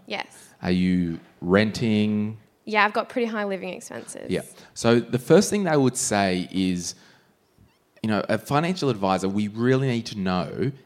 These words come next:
Speaker 2: how much it costs you to exist.
Speaker 1: Okay.
Speaker 2: Okay, so we need to know how much it costs you to exist and what leftover amount do you have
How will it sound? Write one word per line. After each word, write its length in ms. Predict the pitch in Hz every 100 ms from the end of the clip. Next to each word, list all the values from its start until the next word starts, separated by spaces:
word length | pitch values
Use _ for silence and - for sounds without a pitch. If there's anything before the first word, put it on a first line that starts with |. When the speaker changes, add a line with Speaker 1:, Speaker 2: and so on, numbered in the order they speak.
| _
Speaker 2:
how 200 | - 110
much 220 | 110 - -
it 80 |
costs 300 | - 73 -
you 60 | 87
to 160 | - 80
exist. 560 | 76 - - - - - _ _ _ _
Speaker 1:
Okay. 160 | 220 208 -
Speaker 2:
Okay, 320 | 87 - 80
so 140 | - 92
we 100 | 95
need 240 | 117 117
to 80 | 104
know 280 | 98 90 92 - -
how 120 | 127
much 160 | 127 107
it 80 | 101
costs 220 | 107 -
you 60 | 92
to 120 | 98
exist 480 | 90 95 185 - - - _ _ _
and 180 | - 131
what 260 | 143 202 -
leftover 680 | 117 127 - - 104 101 98
amount 420 | 92 92 95 -
do 100 | 95
you 160 | 92 87
have 640 | - 110 107 60 90 120